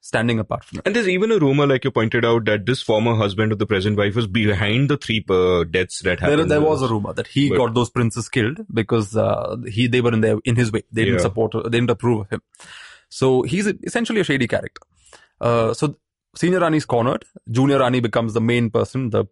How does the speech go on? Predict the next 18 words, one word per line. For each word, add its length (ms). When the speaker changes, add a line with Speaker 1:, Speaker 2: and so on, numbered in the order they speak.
Speaker 1:
the 300
mother 240
of 80
the 80
new 220
heir, 180
et 80
cetera. 320
Then 160
in 60
nineteen 320
twenty-four, 420
the 60
Maharaja, 480
the 120
reigning 280
Maharaja, 400
dies 380